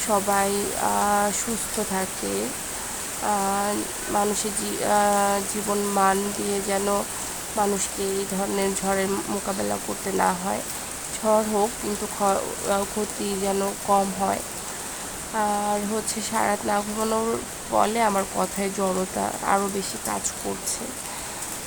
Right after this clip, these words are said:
তো যাই হোক না কেন, সবাই ভালো থাকবেন, জানমালের উপর দিয়ে যেন কারো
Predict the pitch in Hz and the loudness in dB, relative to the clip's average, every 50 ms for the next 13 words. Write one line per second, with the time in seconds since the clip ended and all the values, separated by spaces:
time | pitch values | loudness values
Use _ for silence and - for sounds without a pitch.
0 | - - 254 233 240 226 220 220 226 226 220 - 233 220 220 208 - 214 214 214 | -6 -4 -2 0 2 2 2 2 0 0 -2 0 0 0 0 2 2 0 0 2
1 | 220 220 240 247 240 - - - - - - - - - - - - - - - | 2 2 0 0 -2 -4 -8 -10 -10 -10 -10 -8 -8 -8 -8 -8 -8 -8 -6 -2
2 | 208 202 196 208 202 202 202 190 185 202 196 196 196 196 190 202 202 214 202 202 | -2 0 2 2 2 2 0 0 2 2 2 2 0 0 0 0 0 0 -2 -2
3 | 208 214 214 214 220 247 - - - - - - - - - - - - - - | -4 -2 -2 0 0 -2 -2 -4 -6 -8 -8 -8 -8 -8 -8 -8 -8 -8 -8 -8
4 | - - - - - - - - 202 190 190 196 202 202 202 196 196 196 190 202 | -8 -8 -8 -8 -6 -4 0 2 4 4 4 4 4 2 4 4 4 4 4 2
5 | 196 196 208 202 196 - - 202 196 190 - 208 202 196 190 196 196 190 196 196 | 0 0 0 -2 -2 -2 -2 -2 -2 -2 -2 0 0 0 0 0 0 2 2 2
6 | 196 202 214 214 - - 214 202 190 196 | 2 2 0 -2 -4 -2 0 0 2 2